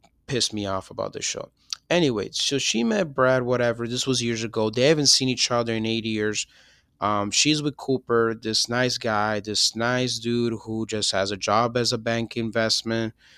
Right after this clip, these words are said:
Um, yeah, talking about investment, right? Yeah, yeah. Irony. Anyway,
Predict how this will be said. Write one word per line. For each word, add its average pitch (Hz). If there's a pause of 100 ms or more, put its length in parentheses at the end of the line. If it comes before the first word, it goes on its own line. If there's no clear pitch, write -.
(240)
Um, 98 (520)
yeah, 92
talking 101
about 98
investment, 95
right? 95
Yeah, 95 (100)
yeah. 98 (380)
Irony. 104 (200)
Anyway, 110